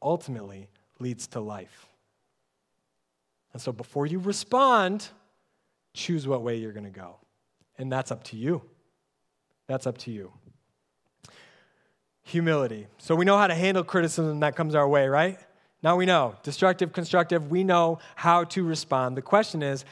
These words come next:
how do we then criticize others? Because we're going to, okay? We're going to. So how do we go about it in our lives? And it's very simple. Jesus makes it so simple for us.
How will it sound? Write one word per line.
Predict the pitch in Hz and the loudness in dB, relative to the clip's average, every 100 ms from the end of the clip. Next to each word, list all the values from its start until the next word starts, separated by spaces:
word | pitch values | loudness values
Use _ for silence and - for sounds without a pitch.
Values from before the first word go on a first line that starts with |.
| - | -12
how | - 185 | 0 2
do | 202 156 | 4 2
we | 151 190 | 0 0
then | 160 139 | 2 0
criticize | 127 - 151 - 135 123 | -2 -4 -2 2 2 2
others? | 123 110 98 | -2 -2 -8
Because | 139 151 175 | -8 -4 0
we're | 226 | 0
going | 165 139 127 | 2 0 0
to, | 127 135 110 98 - | -6 -6 -8 -10 -14
okay? | 117 147 143 160 - _ _ | -4 0 0 -2 -10 _ _
We're | - 160 | -4 2
going | 180 175 | 4 2
to. | - 131 120 | 0 -6 -4
So | - 156 | 0 2
how | 151 170 | 4 4
do | |
we | 185 214 | 2 2
go | 214 | 4
about | 220 185 180 180 | 6 6 6 6
it | 196 208 - - | 0 -2 -10 -10
in | 156 170 180 | -2 0 0
our | 180 160 156 | 0 2 4
lives? | 151 135 123 120 - - - | 4 2 2 -4 -10 -20 -10
And | 147 | -4
it's | 147 | -2
very | 123 151 175 | 2 4 4
simple. | - 151 120 117 | 0 -2 -2 -8
Jesus | 110 175 180 180 | -4 -2 0 0
makes | 170 156 - | 0 0 -2
it | 127 | -8
so | - - 180 202 | -6 2 4 4
simple | - 208 175 | 2 0 0
for | 165 170 147 | 0 2 2
us. | 104 - - - | 0 -8 -12 -12